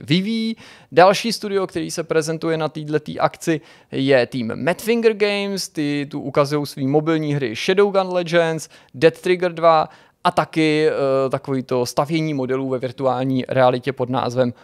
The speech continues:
Monzo V R. Charles Games na této akci taky nechybí, ti ukazujou pochopitelně svůj Atentát devatenáct set čtyřicet dva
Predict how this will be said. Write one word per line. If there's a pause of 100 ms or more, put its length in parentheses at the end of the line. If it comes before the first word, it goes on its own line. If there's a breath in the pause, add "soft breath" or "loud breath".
(140 soft breath)
Monzo
V
R. (360 soft breath)
Charles
Games
na
této (140)
akci
taky
nechybí,
ti
ukazujou
pochopitelně
svůj
Atentát
devatenáct
set
čtyřicet
dva